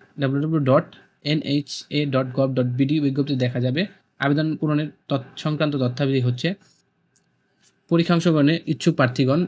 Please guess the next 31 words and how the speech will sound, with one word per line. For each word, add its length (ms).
এনএইচএ 500
ডট 240
টেলিটক 260
ডট 200
কম 140
ডট 80
বিডি 240
ওয়েবসাইটে 340
আবেদন 260
পূরণ 200
করতে 220
পারবেন। 360
আবেদনের 320
সময়সীমা, 580
আবেদন 320
পূরণ 300
পরীক্ষার 360
ফি 180
জমা 240
শুরুর 240
তারিখ 300
হচ্ছে 200
পনেরো 500
চার 220
দু 60
হাজার 180
পঁচিশ 320
সকাল 260
নয় 120
ঘটিকা 260
থেকে। 280